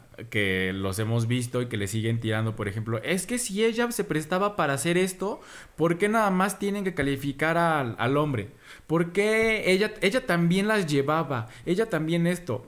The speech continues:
Y dos, tres comentarios que hemos visto que han, que han salido que de repente te, te aviento así y te ponen, y te ponen a ti muy mal.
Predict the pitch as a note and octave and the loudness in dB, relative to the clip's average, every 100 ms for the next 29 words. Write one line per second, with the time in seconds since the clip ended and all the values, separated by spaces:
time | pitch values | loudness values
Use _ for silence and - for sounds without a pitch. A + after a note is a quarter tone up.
0 | - B2+ B2 C#3 C#3 F3+ F3 F#3 G3+ F3 | -6 -6 -6 -2 0 0 0 -2 -2 -2
1 | C#3+ E3 E3+ C3+ C#3 D3 C#3 C3 D3 F3 | -2 -2 -2 -2 -2 -2 -4 -4 -4 -4
2 | B2 A#2+ B2+ B2 - B2+ B2+ D#3 B2 B2+ | -2 0 -2 -6 -4 -4 -2 -2 -2 -4
3 | - A#2+ A#2+ A#2 A2+ C#3 B2+ F#2+ - - | -2 0 0 0 -2 -2 -2 -2 -4 -12
4 | - - - A2+ B2 B2+ C3 D3+ D3+ B2+ | -16 -18 -2 0 2 2 2 0 2 0
5 | D#3+ C#3 B2 C#3+ E3+ G3+ G3+ - D3 G#3 | 0 -2 -2 0 2 2 0 0 2 2
6 | C4+ D3+ C3+ A#2+ G#2 C3 F#2+ | 2 0 0 0 0 -2 -2